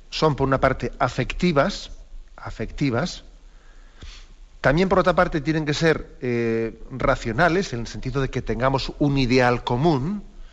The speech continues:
Y también, en tercer lugar, efectivas, no solo afectivas, efectivas, es decir, con una cooperación diligente entre nosotros, ¿no? Estos tres niveles.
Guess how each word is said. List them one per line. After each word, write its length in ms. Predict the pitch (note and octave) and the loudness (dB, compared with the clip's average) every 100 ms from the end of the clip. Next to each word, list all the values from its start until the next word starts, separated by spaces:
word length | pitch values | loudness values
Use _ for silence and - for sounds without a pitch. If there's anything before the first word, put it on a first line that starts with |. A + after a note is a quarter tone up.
| - - - - - - - - | -20 -20 -20 -20 -20 -20 -20 -4
Y 100 | D3+ | 0
también, 460 | - C#3+ G#3 A3 G#3+ | 4 4 4 2 -2
en 120 | D3 | -2
tercer 240 | C3 C#3+ F3+ | 0 0 0
lugar, 440 | F3+ G3 F3+ - - | 2 2 0 -4 -2
efectivas, 880 | D#3 - C3+ - G3+ D3+ A2 - | 0 0 -2 0 0 2 0 0
no 100 | D#3 | -2
solo 320 | E3+ F#3 F3 - | 0 2 2 2
afectivas, 840 | C#3+ - B2 - G#3 F3 A2 - - - - - C#3 | 0 0 -4 -2 -2 0 -2 -4 -12 -12 -12 -6 -4
efectivas, 480 | B2+ A#2+ D#3+ D#3+ C3 | -2 -2 0 2 2
es 80 | |
decir, 140 | C3+ D3 | 2 2
con 100 | C#3+ | 2
una 140 | E3+ | 2
cooperación 760 | C#3+ D3 D3 C3+ B2 - D#3+ C#3 | 2 2 4 2 2 0 -2 0
diligente 640 | A#2+ A#2+ - C3+ B2 G#2+ | 0 -2 0 0 0 -2
entre 220 | G#2 G2 | -4 -4
nosotros, 560 | G2 - D#2 - E2+ A2 | -4 -6 -8 -8 -8 -6
¿no? 120 | A#3 - - - - - - - - - | -6 -6 -16 -16 -16 -16 -14 -12 -12 -4
Estos 260 | D3 C#3 C#3 | 0 2 2
tres 140 | G3 | 2
niveles. 500 | D#3+ B2 F2+ F2+ F#2+ | 2 0 -2 -6 -10